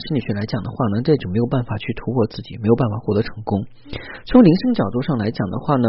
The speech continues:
你的灵性思维就已经不能够去突破啊，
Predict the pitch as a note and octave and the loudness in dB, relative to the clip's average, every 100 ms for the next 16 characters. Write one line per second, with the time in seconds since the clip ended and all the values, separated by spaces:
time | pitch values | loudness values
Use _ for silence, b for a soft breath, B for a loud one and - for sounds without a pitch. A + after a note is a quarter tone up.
0 | A2 F#2+ G#2+ G#2 G2+ A#2+ - C#3+ - A#2 | 0 -2 -2 0 0 -2 -4 -6 -2 2
1 | A2+ C3 G#2+ - G#2+ - E3 G#2 G#2+ - | 2 2 -2 -2 -4 2 2 4 2 0
2 | G2 - G2 G#2 - A2 - b b b | -2 -2 -4 -4 -6 -8 -8 b b b
3 | A#2+ G#2 | -4 -4